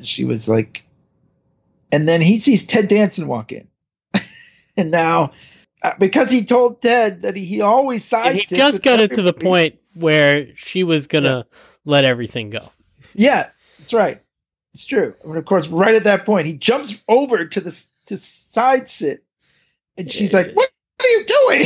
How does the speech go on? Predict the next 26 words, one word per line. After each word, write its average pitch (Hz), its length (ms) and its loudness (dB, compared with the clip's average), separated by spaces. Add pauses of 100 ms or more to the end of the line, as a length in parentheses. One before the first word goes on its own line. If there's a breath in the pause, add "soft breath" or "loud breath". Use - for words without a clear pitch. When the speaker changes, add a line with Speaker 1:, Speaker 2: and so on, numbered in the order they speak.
Speaker 2:
"You 190 120 0
can't 254 300 4
side 160 320 2
sit 160 340 -2
with 170 200 -2
me 170 280 4
or 170 60 6
whatever." 180 480 -2 (220)
Speaker 1:
Yeah, 214 180 -2 (160)
"You 427 160 -8
can't 269 260 2 (360)
do 202 160 -4
that. 214 140 -2
You 349 120 0
can't 302 340 -2
do 233 140 -2
that." 247 340 0 (540)
And 160 240 4
then 190 220 4
she 190 200 -4
tries 226 300 2
to 226 80 -2
get 196 220 0
up, 311 200 2
and 190 100 -6
he, 190 120 0